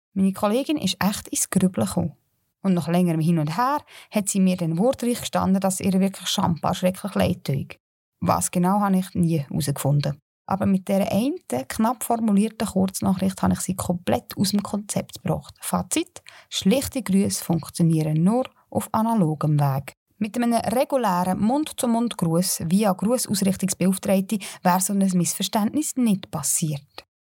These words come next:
Es wird nichts hinterfragt. Aber es ist schwierig, zuverlässige Grussausrichtungskurier zu finden. Die meisten sind wie ich. Sie vergessen den Gruß just in dem Moment, wo sie sagen: "Ja, mach ich."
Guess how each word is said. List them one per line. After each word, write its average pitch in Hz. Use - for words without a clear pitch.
Es 185
wird 185
nichts 214
hinterfragt. -
Aber 180
es 180
ist 180
schwierig, 202
zuverlässige 202
Grussausrichtungskurier 185
zu -
finden. 262
Die 185
meisten 180
sind 160
wie 254
ich. -
Sie -
vergessen 190
den 196
Gruß 247
just 359
in 247
dem 233
Moment, 185
wo 226
sie 214
sagen: 190
"Ja, 294
mach 262
ich." 247